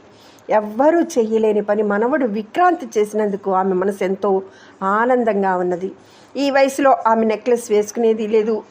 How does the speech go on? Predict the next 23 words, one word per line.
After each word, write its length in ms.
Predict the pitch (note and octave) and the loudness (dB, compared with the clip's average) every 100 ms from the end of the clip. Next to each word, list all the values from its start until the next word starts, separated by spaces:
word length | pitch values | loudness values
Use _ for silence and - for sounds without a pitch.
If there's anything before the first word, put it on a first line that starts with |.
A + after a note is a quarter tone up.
| G#3 | -2
తిరిగేది 500 | F#3+ F#3 F#3+ F#3 F3+ | 0 2 0 0 0
లేదు. 300 | F3+ F3 - - | 0 -2 -6 -4
అయినా 240 | G3+ G#3+ | -2 -2
కూడా 220 | G#3 G3+ | -2 0
తన 240 | G#3 G3+ F3+ | 0 0 -4
తండ్రి 340 | - A3 B3+ | -2 -2 0
జ్ఞాపకంగా 680 | B3 A3+ A3 G#3+ G#3+ G#3 G3 | -4 0 0 0 -2 0 2
ఇచ్చిన 320 | F#3+ F#3+ G3+ | 2 -2 -2
ఆ 80 | F#3+ | 0
నెక్లెస్ 420 | F#3+ F#3+ - A#3 - - | -2 -4 -4 -4 -4 -4
తన 100 | F#3+ | -2
వద్దనే 400 | G#3 G#3 G#3+ G#3 | 0 0 0 0
ఉండాలని 720 | F#3+ F#3+ G3 G3 G#3 D#4+ G3+ - - - - | 0 2 2 0 0 -2 -2 -6 -20 -20 -12
ఒక 120 | F3+ F3+ | -6 -6
చిన్న 320 | F3+ F#3 F#3+ | -4 -4 -2
ఆశ. 400 | F3+ E3+ F#3+ - F3+ - - - - | -2 -2 -4 -2 -4 -4 -20 -20 -8
మనవడిని 500 | A#3+ D4 F4 F#4 D4+ | -2 2 2 2 2
దగ్గరికి 360 | A#3+ A3 A#3+ A#3 | 0 0 -2 -2
తీసుకుని 340 | A#3 A3+ B3+ | -2 0 -2
ముద్దు 280 | C#4+ A3 A#3 | 0 0 2
పెట్టుకుంది 480 | A#3+ G#3+ - G#3 G3+ | 0 0 -2 0 0
కాంతమ్మ. 680 | G3+ G3 G3 G3 F#3+ F3+ F3 | 0 0 0 -2 -2 -2 -4
"నాయనమ్మ, 420 | G3+ G3 G#3 G#3+ | -2 -2 -2 0